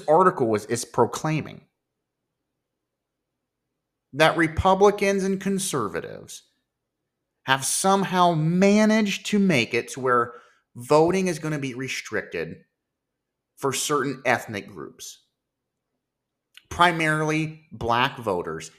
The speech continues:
and black women, because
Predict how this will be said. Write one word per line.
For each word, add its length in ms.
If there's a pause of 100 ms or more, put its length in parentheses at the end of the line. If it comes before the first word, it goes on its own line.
(140)
and 180
black 360
women, 360 (3000)
because 380